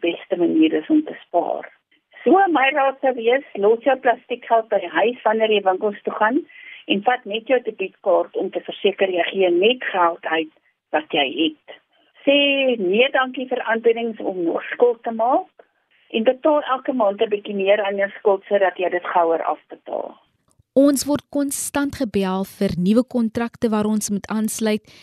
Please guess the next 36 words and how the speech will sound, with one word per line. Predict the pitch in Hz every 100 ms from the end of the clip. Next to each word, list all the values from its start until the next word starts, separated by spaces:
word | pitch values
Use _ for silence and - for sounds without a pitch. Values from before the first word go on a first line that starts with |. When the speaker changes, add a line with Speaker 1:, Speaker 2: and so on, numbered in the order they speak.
| - -
Speaker 2:
en | 220
alles | - 294 311 -
word | 247 - 196
op |
die | 196
foon | 180 - 294 294 233
deesdae | 190 180 - 175
gedoen, | 175 165 165 165 - - - -
dat | 220
'n | 254
mens | 226 233 226
nie | 254
altyd | 196 254 285 208
duidelik | 185 185 220 -
hoor | 175 180 214
vir | -
hoeveel | 185 175 - 247
maande | 196 165 160 180 226
jy | 214 180
jouself | 175 - 190 185 -
vasmaak | 202 - 196 175 180 -
aan | 208 208
skuld | - 190 180 -
nie. | 165 165 - - - _ _
Jy | 165 196 247
het | -
vroeër | - 302 294
genoem | 285 262 254
dat | 240 214
ons | 220 226
selfs | - 254 247 -
op | - 214 -
finansiële | - 226 214 208 196 185 247
dienste | 220 196 - 196
kan | 196 180
spaar. | - 185 160 156 151